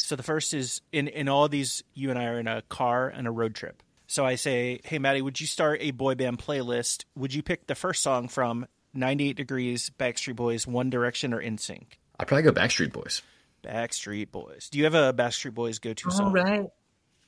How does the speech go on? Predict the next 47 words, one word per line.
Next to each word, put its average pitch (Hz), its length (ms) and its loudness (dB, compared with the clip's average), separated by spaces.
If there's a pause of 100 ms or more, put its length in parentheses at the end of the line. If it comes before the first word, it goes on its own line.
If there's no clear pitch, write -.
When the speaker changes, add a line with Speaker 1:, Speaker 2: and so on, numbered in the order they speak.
(600)
Speaker 2:
Yeah, 87 200 0 (120)
Backstreet's 90 360 4
Back. 98 300 0
Speaker 1:
Yeah. 104 200 -8 (200)
So - 140 -14
Speaker 2:
Um, 90 320 6 (400)
I - 80 -6
do. 160 300 4
I, - 140 -10 (100)
N 127 160 4
sync 143 240 4
would 131 80 0
be 135 100 4
a 127 60 4
close 131 320 4
second, 131 420 2
man. 92 180 2
I 92 100 2
think 101 340 0 (100)
Timberlake's 110 480 6
got 95 200 2
a 92 40 2
bunch 95 280 2
of 76 80 -4
hits. - 460 2 (160)
Speaker 1:
Yeah. - 80 -20 (540)
Speaker 2:
Um, 80 240 0
but 82 100 4
I 104 100 4
gravitate 110 500 6
towards 107 240 4
his 95 80 0
solo 104 340 2
stuff, - 480 -4
which - 160 -8
is 85 80 -6
controversial. 147 760 0 (140)
Speaker 1:
Mm. 139 200 -14 (500)
Speaker 2:
But - 100 -4
I 80 80 2
think, 85 260 2
uh, 85 160 4
Mirror 92 300 4
is 82 100 0
a 82 60 -2
great 71 260 -2
song. 76 360 -2